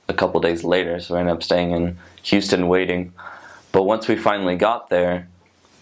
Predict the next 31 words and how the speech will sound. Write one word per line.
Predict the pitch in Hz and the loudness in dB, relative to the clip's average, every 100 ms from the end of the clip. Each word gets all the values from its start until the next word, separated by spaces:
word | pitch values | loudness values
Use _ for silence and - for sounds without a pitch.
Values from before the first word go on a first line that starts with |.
| - | -2
we | 87 87 | 2 2
got | 90 90 | 2 2
there | 92 90 | 2 2
in | 90 90 | 0 0
the | |
afternoon. | 87 92 - 107 92 87 98 110 _ _ _ - _ - | 0 -2 -2 -2 0 0 -2 -4 _ _ _ -20 _ -4
They | 82 | -2
basically | 85 90 - - 92 90 87 87 82 - - _ - | 2 0 0 0 2 4 2 2 0 -2 -16 _ -12
collected | - 90 90 92 - 104 | 0 2 2 0 0 2
us | 107 - | 0 -2
from | 104 | -2
the | 85 | 0
airport | 92 92 104 | 0 0 0
in | 101 | 2
our | 101 | -2
bags | 95 80 90 95 90 | -2 -2 -2 -4 -4
in, | 87 85 87 - _ _ _ - | -2 -2 -4 -12 _ _ _ -6
in | 92 | 0
a | 90 | 2
big | 98 92 | 2 0
van, | 90 87 90 107 - - - - - - _ - - | 0 0 0 -4 -10 -20 -20 -20 -20 -20 _ -10 -2
and | 92 90 92 | 0 2 2
they | |
drove | 92 101 101 | 2 2 2
us | 101 | 0
over | 101 95 | 0 0
to | 95 - | -4 -2
an | 92 | 0
institute | 95 101 - - 85 | 0 -2 -8 -4 -2
building | 85 87 90 90 | 0 0 0 0
where | 90 90 90 - - | 0 0 -2 -6 -12